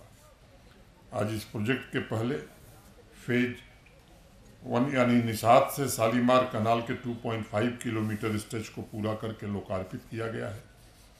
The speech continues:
आज एक और बहुत महत्वपूर्ण प्रोजेक्ट समर्पित किया गया है आपको। Bulward Road के बाएं तरफ मुख्य pedestrian walkway है,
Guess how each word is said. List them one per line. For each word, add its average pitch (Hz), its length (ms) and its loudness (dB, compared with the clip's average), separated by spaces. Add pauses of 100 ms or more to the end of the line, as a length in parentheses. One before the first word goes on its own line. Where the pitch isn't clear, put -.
(280)
आज 113 180 -2
एक 127 140 0
और 151 200 6
बहुत 120 420 -4 (120)
महत्वपूर्ण 131 560 -4
प्रोजेक्ट 123 400 -6 (1200)
समर्पित 113 580 -4
किया 113 220 4
गया 104 160 4
है 95 100 0
आपको। - 420 -6 (640)
Bulward 120 460 6
Road 127 360 2
के 135 100 0
बाएं 107 320 2
तरफ 127 400 -2
मुख्य 123 240 -2
pedestrian 107 540 -4
walkway 104 420 0
है, - 160 -8